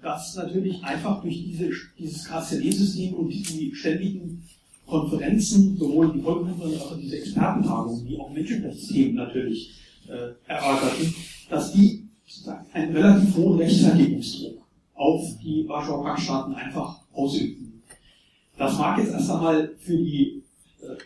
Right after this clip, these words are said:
Zivilgesellschaft, für die Oppositionsgruppen nicht unbedingt durchschlagend gewesen sein, aber der Druck, der ständig erneuert wurde,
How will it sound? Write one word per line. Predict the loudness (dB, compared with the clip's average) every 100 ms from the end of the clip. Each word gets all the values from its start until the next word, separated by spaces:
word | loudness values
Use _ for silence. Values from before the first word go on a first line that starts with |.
| -18
Zivilgesellschaft, | -8 -4 -2 0 0 0 -2 -4
für | -2
die | 0
Oppositionsgruppen | 0 -2 -2 0 0 0 -2 -6 -6 -6 -8 -20
nicht | -10 -4 -2
unbedingt | 0 2 2 2
durchschlagend | 0 2 0 -4 -6 -12
gewesen | -10 -10 -10 -12
sein, | -14 -16 -12
aber | -10 -6
der | -6 -8
Druck, | -2 -2 0
der | 0 0 -4 _ _ _ _ _
ständig | -14 2 6 6 6 2
erneuert | -2 -8 -4 -2 -2
wurde, | -4 -4 -4